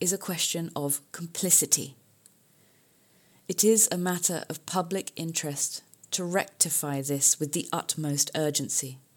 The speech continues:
Best, Rami Ruhayem. This email was copied to many other B B C staff and represents, in its specific criticisms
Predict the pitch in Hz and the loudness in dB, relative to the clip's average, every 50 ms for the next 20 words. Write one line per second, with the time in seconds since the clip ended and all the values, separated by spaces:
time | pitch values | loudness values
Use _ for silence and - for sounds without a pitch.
0 | - - _ _ _ _ _ _ _ _ _ _ _ _ _ _ - 160 165 160 | -20 -20 _ _ _ _ _ _ _ _ _ _ _ _ _ _ -6 -2 -2 -2
1 | 170 175 - - - - - - - - _ _ _ _ _ _ _ _ _ - | 0 2 2 0 0 0 -4 -10 -16 -20 _ _ _ _ _ _ _ _ _ -20
2 | - _ 170 170 165 160 160 160 160 156 160 156 160 160 156 147 135 127 123 127 | -10 _ 2 2 2 2 2 0 0 0 0 0 0 -2 -2 -2 -4 -6 -8 -10
3 | 131 - _ _ _ _ - - _ _ _ _ _ _ - - _ _ _ _ | -14 -18 _ _ _ _ -20 -20 _ _ _ _ _ _ -20 -20 _ _ _ _
4 | _ _ _ _ _ - - - - - - _ _ _ _ _ _ - 233 226 | _ _ _ _ _ -20 -20 -20 -20 -20 -20 _ _ _ _ _ _ 8 10 10
5 | - - 196 190 180 175 165 160 165 165 160 165 - - - 170 165 - 160 147 | 10 10 8 4 2 2 0 0 0 0 -2 -2 -2 -2 -4 -4 -4 -4 -6 -6
6 | - - - - 151 151 147 147 147 151 147 143 147 143 143 147 143 143 147 143 | -6 -6 -6 -4 -4 -4 -2 -2 -2 -2 -4 -4 -4 -4 -4 -4 -4 -2 0 0
7 | - - 143 143 - - - 156 151 160 185 - - - - 170 165 165 208 208 | 0 2 4 6 6 6 4 2 -2 -4 -4 -6 -6 -6 -4 -4 -2 -2 -2 -2
8 | - - 196 170 180 160 151 151 - - - - - - 160 160 156 - - - | -2 -2 0 0 0 0 -2 0 2 4 4 4 4 0 -2 -2 0 4 4 4
9 | - - 170 165 - - 262 247 - - - - - 156 - - 143 - 147 139 | 4 4 4 4 6 6 4 2 0 -4 -8 -10 -8 -6 0 2 2 4 4 4
10 | - - 131 135 151 - - - - | 2 2 0 -4 -8 -6 -8 -8 -8